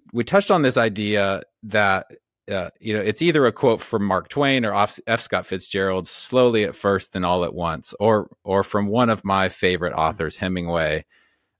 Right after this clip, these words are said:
Uh, there's this dialogue in The Sun Also Rises. "How did you go bankrupt?" Two ways, gradually, then suddenly.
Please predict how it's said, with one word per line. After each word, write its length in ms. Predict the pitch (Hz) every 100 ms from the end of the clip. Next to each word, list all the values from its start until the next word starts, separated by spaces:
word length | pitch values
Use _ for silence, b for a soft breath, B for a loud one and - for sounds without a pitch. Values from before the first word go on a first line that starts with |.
| -
Uh, 220 | 80 85 -
there's 280 | 87 95 92
this 160 | 92
dialogue 640 | - 90 90 90 85 85 85
in 80 |
The 80 | 80
Sun 240 | - 87 82
Also 260 | 80 -
Rises. 520 | 80 80 80 80 76
"How 140 | - 110
did 140 | 113
you 80 | 107
go 140 | 98
bankrupt?" 720 | 87 90 82 - 78 - - -
Two 200 | 170 131
ways, 400 | 80 73 - -
gradually, 540 | 92 90 87 90 80 87
then 240 | 87 85
suddenly. 560 | - 107 87 73 78